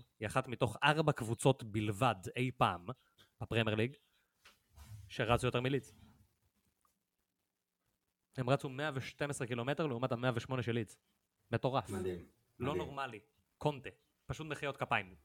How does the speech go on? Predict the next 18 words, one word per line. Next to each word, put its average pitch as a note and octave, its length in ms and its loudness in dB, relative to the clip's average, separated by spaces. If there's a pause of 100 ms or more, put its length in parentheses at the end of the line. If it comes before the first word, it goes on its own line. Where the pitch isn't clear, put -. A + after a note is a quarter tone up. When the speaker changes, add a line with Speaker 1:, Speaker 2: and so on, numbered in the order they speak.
Speaker 1:
ג-, A#2 120 -12
Speaker 2:
באמת. A2 240 -14
Speaker 1:
רגילון B2 520 2 (480)
לא C3 100 0
יכול C3+ 180 0
להשלים B2 280 2
תשעים A2+ 220 -4
דקות. A#2 300 0 (520)
הוא A#2 100 0
לא A2 60 4
יכול. G#2+ 220 2 (800)
אה, G#2+ 60 -12 (800)
אני G2+ 160 -12
לא B2+ 80 -4
יודע D3 120 -6
מתי C3+ 180 -6
הוא C#3 100 -4
יוכל, B2+ 440 4